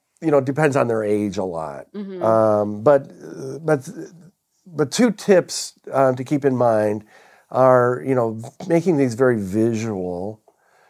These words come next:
Speaker 1: and very routine.
Speaker 2: Mm-hmm.
Speaker 1: Um, so on the visual side,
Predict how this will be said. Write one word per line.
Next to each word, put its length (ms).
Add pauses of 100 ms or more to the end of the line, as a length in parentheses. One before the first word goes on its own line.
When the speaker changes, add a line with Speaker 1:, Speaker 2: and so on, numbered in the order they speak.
(400)
Speaker 1:
and 420
very 360
routine. 1000 (340)
Speaker 2:
Mm-hmm. 720
Speaker 1:
Um, 520
so 200
on 140
the 80
visual 440
side, 680